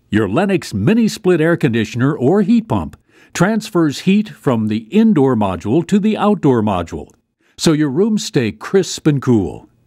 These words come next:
But during the winter months, a mini split heat pump reverses the process to draw heat in, keeping your rooms cozy and warm. Mini split ductless systems are an excellent choice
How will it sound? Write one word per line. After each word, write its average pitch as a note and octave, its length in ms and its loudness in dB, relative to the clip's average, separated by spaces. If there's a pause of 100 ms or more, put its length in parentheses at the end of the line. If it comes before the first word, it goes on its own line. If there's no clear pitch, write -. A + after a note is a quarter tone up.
(260)
But A#2 240 -2
during A#2+ 260 0
the A2 80 -2
winter B2+ 280 0
months, F#2 340 -8 (220)
a G#2 100 0
mini A3 340 0
split F#3 360 -2
heat B3+ 320 0
pump G#2+ 280 -4 (160)
reverses D#3+ 640 0
the E3+ 100 0
process F3+ 600 -6 (200)
to D3 100 2
draw F#3 320 2
heat F#3 320 -4
in, C3 460 0 (320)
keeping C#3+ 280 2
your B2+ 120 0
rooms G#2 360 -2
cozy F3 600 -2
and D#3 160 0
warm. G2+ 420 -2 (580)
Mini A3 360 2
split D#3+ 480 -4
ductless C#3+ 400 -2
systems E2 520 -6
are B2 140 2
an C3+ 160 -4
excellent G3 500 -2
choice D#3 480 -4